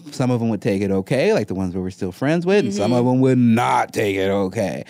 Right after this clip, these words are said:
Speaker 1: But my mom always was a good person to talk to 'cause she was like, she's like, "Baby, there are a million things worse." And I, and, and every m-, m-, man I've been with, I wish they had just told me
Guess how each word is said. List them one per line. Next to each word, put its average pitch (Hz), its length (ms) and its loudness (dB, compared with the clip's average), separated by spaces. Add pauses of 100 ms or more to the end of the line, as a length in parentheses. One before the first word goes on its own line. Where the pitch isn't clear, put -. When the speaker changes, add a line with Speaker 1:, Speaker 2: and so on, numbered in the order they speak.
(300)
Speaker 1:
But 127 280 0
my 110 160 0
mom 120 760 0
always 107 680 -2 (420)
was 117 220 -2
a - 20 -4
good 113 120 -2
person 113 260 -2
to 131 60 -4
talk 107 100 -2
to 117 140 -6
'cause 110 160 -6
she 120 140 0
was 107 140 0
like, 107 240 -2 (520)
she's 110 160 -6
like, 107 100 -2
"Baby, 151 320 0
there 139 340 0 (720)
are 131 240 2
a 117 80 2
million 127 720 4
things 101 400 -2
worse." 98 320 -2
And 113 260 -2
I, 117 100 2
and, 113 420 0
and 117 320 0
every 131 340 0
m-, 127 400 0 (100)
m-, 147 380 0
man 147 240 2
I've 131 460 -2
been 135 260 2
with, 120 280 0 (880)
I 131 120 0
wish 117 460 2
they 98 140 -2
had 95 140 -2
just 92 220 -4
told 90 280 -2
me 78 200 -10